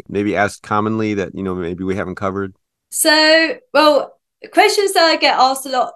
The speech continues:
Speaker 2: uh, because there are so many catfishes, the biggest thing is actually identifying what catfish you have. And a lot of these groups get confused,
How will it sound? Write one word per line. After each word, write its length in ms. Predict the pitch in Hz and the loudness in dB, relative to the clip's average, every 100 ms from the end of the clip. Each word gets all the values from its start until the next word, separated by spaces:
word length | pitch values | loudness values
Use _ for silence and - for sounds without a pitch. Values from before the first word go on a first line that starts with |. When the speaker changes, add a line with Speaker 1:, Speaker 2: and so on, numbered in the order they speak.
| _ | _
Speaker 2:
uh, 220 | - 277 - 330 | 0 0 -2 -8
because 260 | 339 370 | -4 0
there 180 | 381 311 | 2 4
are 180 | 294 302 | 6 4
so 240 | 302 294 | 2 0
many 260 | 262 254 240 | -2 -6 -8
catfishes, 960 | 233 226 - - 254 247 277 302 311 - _ _ | -4 -2 -2 -2 -2 0 -2 -2 -4 -6 _ _
the 80 | 262 | -6
biggest 540 | 240 320 320 330 - | 0 0 2 0 0
thing 200 | 302 285 | -2 -2
is 240 | 240 240 240 | 0 0 2
actually 340 | 240 - 254 | 0 0 4
identifying 1080 | 226 220 240 233 233 - 240 226 214 208 196 | 4 4 0 -2 -6 -4 0 2 0 -6 -6
what 260 | 220 220 - | -2 -2 -2
catfish 480 | 226 220 - 220 226 | 0 0 0 -6 -4
you 160 | 214 | -4
have. 380 | 208 196 240 302 _ _ _ _ - - | -2 0 0 -2 _ _ _ _ -12 -2
And 240 | 254 247 | 0 -2
a 180 | - 269 | -4 -2
lot 240 | 285 269 254 | 0 0 -4
of 60 | |
these 260 | 269 254 - | -6 -8 -6
groups 340 | 262 226 - | -8 -6 -2
get 240 | 247 220 - | 0 0 -2
confused, 880 | 247 233 - 226 233 285 302 - | -10 -10 -8 -6 -6 -6 -8 -12